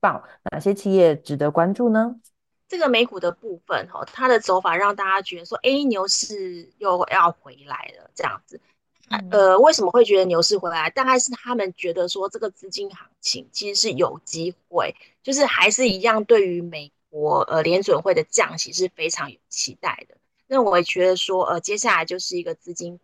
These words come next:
Speaker 2: 宽松的状况，所以对于这个资本市场应该是非常有利的一个状况。接下来就是美股重要的财报会陆续发布这样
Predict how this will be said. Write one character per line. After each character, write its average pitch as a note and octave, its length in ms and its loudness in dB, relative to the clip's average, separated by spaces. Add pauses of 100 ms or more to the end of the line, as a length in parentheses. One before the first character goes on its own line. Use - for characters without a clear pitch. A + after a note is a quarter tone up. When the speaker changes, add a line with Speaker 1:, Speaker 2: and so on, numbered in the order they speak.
Speaker 2:
宽 D#3+ 180 -10
松 D#3+ 380 -10
的 - 320 -20 (100)
状 E3 300 -6
况， C#3+ 180 -2 (280)
所 A#3 160 6
以 G3+ 100 8
对 G3+ 240 4
于 E3+ 120 4
这 F#3+ 140 -2
个 D3+ 280 -2 (380)
资 B3 120 0
本 E3+ 160 2
市 - 160 2
场 - 220 -2 (100)
应 G3+ 100 -16
该 F#3+ 160 0
是 F#3+ 140 -4
非 F#3 160 -4
常 E3 180 -12
有 B2 140 -20
利 D#3+ 160 -20
的 D3+ 100 -16
一 B2+ 60 -18
个 D#3 100 -12
状 - 320 -10
况。 - 180 -16 (180)
接 C4+ 160 0
下 C4 100 4
来 G#3 100 4
就 A3+ 120 2
是 F#3 500 2
美 E3+ 180 -2
股 - 360 -12
重 F3+ 180 -8
要 E3+ 160 0
的 D#3 200 -16
财 - 180 -20 (100)
报 - 380 -6
会 F3+ 240 4
陆 F3 200 0
续 - 320 -8
发 D#3+ 200 -10
布 D#3+ 200 -16
这 D3 120 -16
样 - 160 -14